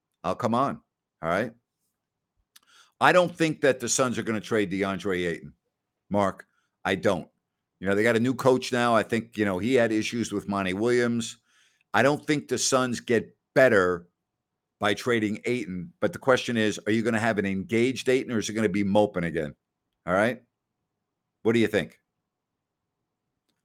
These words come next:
Uh, you do, Paul. You definitely need a backup. You need a backup five.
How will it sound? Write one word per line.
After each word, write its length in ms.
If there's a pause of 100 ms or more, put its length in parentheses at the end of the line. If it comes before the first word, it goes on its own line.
Uh, 220
you 120
do, 200
Paul. 340
You 120
definitely 340
need 160
a 60
backup. 560 (440)
You 80
need 180
a 40
backup 440
five. 520